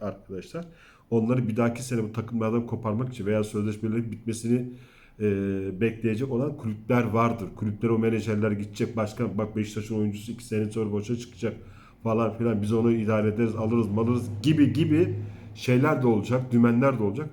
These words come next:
Türk futbolu böyle maalesef. O yüzden gizli tutmaları gayet normal arkadaşlar. Hak veriyorum. E, fakat sol bek transferi, e, bir an önce yapılmalı diyoruz. Bir şey daha var.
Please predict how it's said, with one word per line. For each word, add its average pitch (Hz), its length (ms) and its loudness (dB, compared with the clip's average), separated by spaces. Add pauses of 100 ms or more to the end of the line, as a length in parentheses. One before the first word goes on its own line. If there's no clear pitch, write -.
Türk 135 180 -2
futbolu 123 380 -4
böyle 120 200 6
maalesef. 90 540 -6
O 143 100 6
yüzden 107 240 2
gizli 104 220 -4
tutmaları 107 340 -6
gayet 113 360 0
normal 104 260 0
arkadaşlar. 104 600 -8 (380)
Hak 131 280 2
veriyorum. 120 420 6 (1040)
E, 117 680 6
fakat 147 320 2 (800)
sol 175 380 2
bek 135 220 2
transferi, 127 540 2
e, 123 280 -2 (1600)
bir 127 100 4
an 135 140 6
önce 127 140 2
yapılmalı 131 460 0
diyoruz. 117 260 0 (280)
Bir - 60 -18
şey - 280 0
daha 139 200 4
var. 98 200 -2